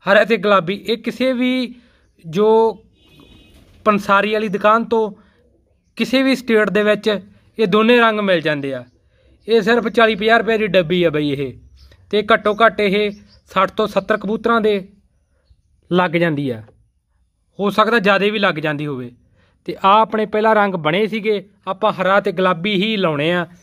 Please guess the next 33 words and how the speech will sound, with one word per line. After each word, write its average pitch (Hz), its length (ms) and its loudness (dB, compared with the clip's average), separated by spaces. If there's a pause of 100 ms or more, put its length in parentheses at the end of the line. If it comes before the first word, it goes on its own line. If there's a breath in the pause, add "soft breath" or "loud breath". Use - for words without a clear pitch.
(380 soft breath)
ਤੇ 180 240 2
ਇਹ 202 240 2
ਆਪਣੇ 208 240 2
ਕੋਲੇ 208 140 0
ਮੁੱਕ 180 260 0
ਗਏ 190 160 0
ਸੀ, 196 140 -4
ਤੇ 202 100 -4
ਮੈਂ 185 140 0
ਕਿਹਾ 196 120 2
ਬਾਈਆਂ 175 280 0
ਨੂੰ 180 100 0
ਵਿਖਾਉਣੇ 170 340 0
ਆਪਾਂ 175 300 0 (540 soft breath)
ਰੰਗ 165 360 0
ਬਣਾ 160 260 0
ਕੇ, 117 240 -12 (800)
ਤੇ 190 80 -2
ਤੁਹਾਨੂੰ 202 300 0
ਲਾ 180 200 4
ਕੇ 226 140 -4
ਵੀ 240 80 -2
ਦਿਖਾਵਾਂਗੇ 208 480 -2
ਇਸੇ 220 200 -2
ਵੀਡੀਓ 226 280 2
ਦੇ 233 80 6
ਵਿੱਚ 220 220 -2
ਅੱਗੇ। 208 260 -4 (600 soft breath)
ਤੇ 190 100 0 (380)
ਹੁਣ 185 220 0
ਆਪਾਂ 202 260 4
ਬਣਾਉਣੇ 160 440 2
ਆ, 190 160 -2